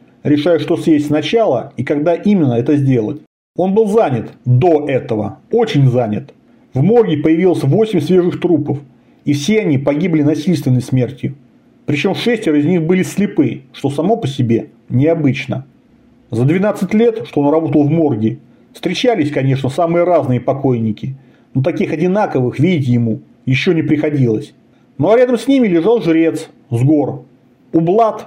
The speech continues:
или Облат, или как там их называли. И, наконец, в двух шагах от жреца лежал стражник с проломленным черепом и сломанным шейным позвонком. К тому же у него еще и горло было перерезано ножом.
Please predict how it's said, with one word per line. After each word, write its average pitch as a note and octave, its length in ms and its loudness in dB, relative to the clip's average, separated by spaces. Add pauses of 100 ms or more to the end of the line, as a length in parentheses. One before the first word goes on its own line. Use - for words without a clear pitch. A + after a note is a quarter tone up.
или D#3 140 2
Облат, D3+ 520 0 (180)
или D3 180 0
как F3+ 160 -2
там C3+ 320 -2 (120)
их C3+ 180 0
называли. C3+ 580 2 (460)
И, C#3 100 -2
наконец, F#3+ 360 0
в - 20 -4
двух G3 180 0
шагах G3+ 340 -2
от E3 100 0
жреца F#3 600 -2 (140)
лежал D3+ 260 2
стражник A#2 600 -2
с - 60 -14
проломленным D#3 540 0
черепом C3+ 600 0 (280)
и C3+ 60 -4
сломанным D3+ 500 0
шейным C#3+ 320 0
позвонком. C3+ 640 0 (260)
К - 60 -20
тому G3+ 320 0
же E3+ 80 2
у E3 80 4
него F3+ 280 2
еще F#3+ 240 0
и G3 120 0
горло D#3 540 0 (200)
было C#3 160 0
перерезано C#3+ 600 2
ножом. C3 480 0